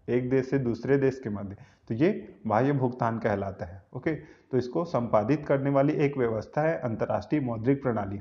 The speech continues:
मतलब कि विभिन्न देशों के मध्य जो भुगतान है, तो उसको किस प्रकार से किया जाएगा, उसकी व्यवस्था कौन संभालता है, अंतर्राष्ट्रीय मौद्रिक प्रणाली। तो ये नियमों से रिलेटेड होता है,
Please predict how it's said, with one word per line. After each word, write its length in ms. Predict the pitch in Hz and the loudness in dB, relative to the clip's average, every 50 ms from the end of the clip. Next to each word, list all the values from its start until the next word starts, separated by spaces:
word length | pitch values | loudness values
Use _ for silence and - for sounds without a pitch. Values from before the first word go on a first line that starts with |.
| - | -8
मतलब 240 | 107 107 120 135 135 | -6 0 2 2 2
कि 260 | 135 - 196 233 220 - - - - _ _ | 2 0 -4 -4 -4 -8 -14 -20 -20 _ _
विभिन्न 400 | 120 107 113 151 170 175 165 151 | -4 0 0 0 0 0 0 0
देशों 300 | 139 131 123 123 139 131 | 0 0 0 2 0 -2
के 160 | 131 - 123 | 0 0 -2
मध्य 400 | 113 120 139 160 165 165 180 214 214 - - - _ _ _ 117 | 0 0 0 0 0 -2 -4 -4 -6 -8 -16 -20 _ _ _ 0
जो 380 | 110 131 165 208 208 - - - - - - _ - 107 107 - | 0 2 2 0 -2 -8 -14 -18 -20 -20 -20 _ -12 -8 -6 -4
भुगतान 640 | 120 110 107 104 107 110 107 - - 113 117 135 143 | -2 -2 -2 -2 -2 -2 -2 -2 0 0 2 2 2
है, 140 | 147 147 151 151 - - - - | 2 0 -2 -4 -10 -16 -12 -12
तो 60 | 127 | -6
उसको 340 | - 123 120 - - - 175 | -4 -4 -4 -2 -2 -4 -2
किस 200 | 175 143 139 139 | 0 -2 -2 0
प्रकार 280 | - 151 143 147 143 | 0 2 4 4 4
से 160 | 139 - 147 135 | 4 2 0 2
किया 200 | 147 139 139 135 | 4 4 4 6
जाएगा, 320 | 131 131 127 131 156 185 | 6 4 4 4 2 0
उसकी 400 | 202 - - 131 123 - - 156 | -2 -2 -6 -6 -8 -2 0 2
व्यवस्था 380 | 143 139 127 127 127 - 139 135 | 2 4 2 2 2 2 2 2
कौन 240 | 139 127 123 131 | 2 2 0 0
संभालता 440 | 127 156 147 147 143 139 139 147 151 | 0 0 0 2 0 0 2 4 4
है, 300 | 165 185 226 262 - - - | 6 6 4 2 -4 -6 -6
अंतर्राष्ट्रीय 580 | 120 113 104 - 113 110 110 - - - 151 139 | -4 -4 0 0 0 0 0 -2 -4 -4 -2 0
मौद्रिक 340 | 120 113 113 120 139 135 | 0 0 0 0 0 2
प्रणाली। 360 | 135 123 104 101 98 98 101 101 - _ _ _ _ _ _ | 0 -2 -2 -2 -6 -8 -10 -10 -14 _ _ _ _ _ _
तो 80 | - 117 | -4 0
ये 460 | 113 147 180 - - - - - - - 123 | 2 2 2 2 -2 -8 -12 -16 -8 -2 0
नियमों 320 | 120 120 120 123 135 156 | 0 2 2 2 2 2
से 220 | 156 - 165 160 | 0 0 -2 0
रिलेटेड 460 | 156 147 139 131 131 127 131 147 147 143 | 0 2 2 2 2 2 2 2 2 2
होता 220 | 147 143 147 151 | 0 2 0 0
है, 300 | 143 156 165 165 - - | 0 0 -2 -4 -6 -14